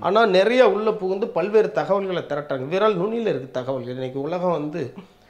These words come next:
அ, நிறைய தொழில்நுட்ப வளர்ச்சி ஏராளமா வந்துருச்சு. எளிதில் வந்து ஒரு குற்றத்தை தடுக்கக்கூடிய வந்து வாய்ப்புகள் இருக்குங்கிற போது பல விடயங்களை இவங்க உன்னிப்புக்கிறாங்க. இப்ப நம்ம Red பிக்ஸினுடைய வந்து ஆசிரியர் ஃபெலிக்ஸ்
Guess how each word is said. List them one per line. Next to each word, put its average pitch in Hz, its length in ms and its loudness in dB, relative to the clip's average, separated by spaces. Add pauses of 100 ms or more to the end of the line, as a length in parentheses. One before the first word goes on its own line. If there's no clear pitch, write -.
(220)
அ, 135 120 4
நிறைய 127 560 -2
தொழில்நுட்ப 185 500 0
வளர்ச்சி 147 360 -2
ஏராளமா 143 440 -2
வந்துருச்சு. 123 380 -10
எளிதில் 226 380 -2
வந்து 185 200 0
ஒரு 165 160 -4
குற்றத்தை 170 360 -4
தடுக்கக்கூடிய 143 720 -4
வந்து 131 220 -8
வாய்ப்புகள் 135 460 -8
இருக்குங்கிற 117 500 -12
போது 123 320 -10 (500)
பல 220 220 2
விடயங்களை 262 480 2
இவங்க 185 440 2
உன்னிப்புக்கிறாங்க. 147 480 -4
இப்ப 123 300 -6
நம்ம 131 500 -2 (460)
Red 123 220 -6
பிக்ஸினுடைய 175 600 0
வந்து 165 220 0
ஆசிரியர் 147 880 -2 (300)
ஃபெலிக்ஸ் 160 760 0